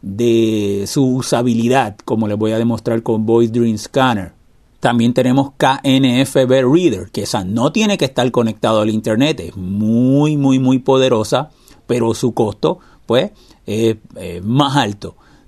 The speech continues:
que el de Voice Dream Scanner. Así que el costo allí sí podía ser una barrera para algunas personas.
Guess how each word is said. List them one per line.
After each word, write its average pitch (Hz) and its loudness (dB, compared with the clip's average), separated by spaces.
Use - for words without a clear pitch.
que 120 -2
el 101 -6
de 95 -8
Voice 120 0
Dream 107 -6
Scanner. 85 -10
Así 101 -12
que 107 -10
el 98 -10
costo 104 -8
allí 110 -4
sí 156 -6
podía 92 -8
ser 98 -10
una 98 -10
barrera 107 -6
para 101 -8
algunas 98 -10
personas. 90 -12